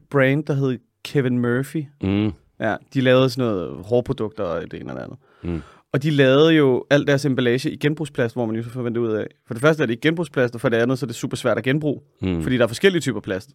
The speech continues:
Speaker 1: Og hvis
Speaker 2: Mhm.
Speaker 1: det først er blandet, så kan du ikke splitte det på
Speaker 2: Mm.
Speaker 1: en eller anden måde.
Speaker 2: Mm.
Speaker 1: Lidt ligesom med tøj, faktisk. Altså, når du
Speaker 2: Mhm.
Speaker 1: først er blandingsprodukter, så er det sværere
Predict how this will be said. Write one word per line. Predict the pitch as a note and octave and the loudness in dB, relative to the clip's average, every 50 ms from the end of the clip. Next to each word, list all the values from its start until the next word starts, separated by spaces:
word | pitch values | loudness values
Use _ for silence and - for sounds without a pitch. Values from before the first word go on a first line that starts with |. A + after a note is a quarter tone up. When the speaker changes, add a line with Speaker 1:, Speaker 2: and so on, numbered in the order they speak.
| _ - | _ 0
Speaker 1:
Og | G2+ - | 0 2
hvis | A2+ F#2 | 2 2
Speaker 2:
Mhm. | F2+ | 0
Speaker 1:
det | F#2 F#2 | 2 2
først | C3+ C#3+ C#3 | 2 2 2
er | C#3+ | 0
blandet, | C#3+ C#3+ C#3+ D3 F3 G3 E3+ | 2 4 6 6 6 4 2
så | D3 D#3+ | 2 0
kan | D3+ C3+ | 0 2
du | B2+ | 2
ikke | C#3 C#3+ C#3+ - | 0 0 -2 -6
splitte | - - - - _ C3 C3 C3 C3 - _ - | -12 -14 -16 -10 _ 0 0 0 0 -2 _ 2
det | C#3+ C#3+ C#3+ | 2 2 2
på | - - - | -2 -4 -2
Speaker 2:
Mm. | G2 G2+ | 0 0
Speaker 1:
en | G2 F2+ | 2 0
eller | E2+ A2 A2+ | 0 0 0
anden | A2+ A2 | 0 0
måde. | A2 A2 A#2+ - - _ | 0 -2 -4 -4 -8 _
Speaker 2:
Mm. | - E2+ F#2 F2+ F2 | -8 -6 -6 -4 0
Speaker 1:
Lidt | - D3+ E3 D#3+ | 2 2 4 4
ligesom | D#3 D3+ C#3 E3 | 4 4 4 2
med | C3+ - | 0 0
tøj, | - - A2 A2 C3 | -2 -2 0 0 2
faktisk. | C#3 - B2 G#2+ - - A2 - - | 2 2 0 0 0 -6 -14 -16 -14
Altså, | - A2 G#2 | -6 -4 -2
når | A#2 A#2 | -2 0
du | B2 | 2
Speaker 2:
Mhm. | - | 2
Speaker 1:
først | D#3 C#3+ D3+ | 2 2 2
er | |
blandingsprodukter, | B2+ C#3+ D3 D3+ E3+ D#3+ - - C3 C3 A#2+ G#2 - A#2 | 4 4 6 6 6 4 2 -2 -4 -4 -4 -4 -6 -6
så | - C#3 | -6 -4
er | |
det | A#2+ A2 | -6 -2
sværere | A2+ B2+ A#2+ A#2+ A#2+ A2+ | 0 2 4 4 4 2